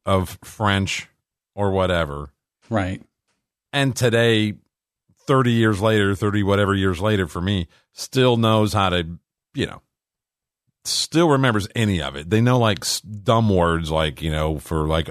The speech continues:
Speaker 1: water or cup or bathroom.
Speaker 2: One of my daughters took three years of French in, in high school, and they can't speak a lick of it.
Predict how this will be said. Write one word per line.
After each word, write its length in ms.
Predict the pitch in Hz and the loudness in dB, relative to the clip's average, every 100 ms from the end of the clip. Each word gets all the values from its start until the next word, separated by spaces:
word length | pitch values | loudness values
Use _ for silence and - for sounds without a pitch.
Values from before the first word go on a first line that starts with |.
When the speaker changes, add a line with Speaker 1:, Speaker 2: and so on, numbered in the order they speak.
| - | -10
Speaker 1:
water 560 | 95 92 90 85 82 80 | -2 0 2 2 0 0
or 400 | 82 78 76 - _ _ _ | -2 0 -2 -6 _ _ _
cup 340 | - 92 - - - | -4 -2 -2 -8 -4
or 180 | 85 80 | -2 0
bathroom. 680 | 80 82 80 76 65 67 71 _ _ _ _ _ - | -2 -2 -4 -6 -6 -8 -12 _ _ _ _ _ -2
Speaker 2:
One 200 | 151 339 | 0 2
of 60 | |
my 100 | 349 | 2
daughters 400 | 226 233 233 220 | 2 2 2 0
took 300 | - 226 - | -2 -4 -6
three 300 | - 202 233 | -4 2 4
years 260 | 233 233 220 | 4 0 -2
of 100 | 202 | -6
French 460 | - 214 240 - | -2 -2 -2 -2
in, 340 | 190 190 190 180 | -2 -2 -2 -2
in 160 | 185 | 0
high 160 | 175 226 | 0 0
school, 320 | 262 - 139 | -2 -2 0
and 80 | 135 | 0
they 80 | 143 | -2
can't 300 | - 156 147 | -2 -4 -4
speak 320 | - - 175 | -10 -8 -4
a 60 | 151 | -4
lick 340 | 143 165 196 | -4 -6 -4
of 100 | 110 | -6
it. 140 | - | -8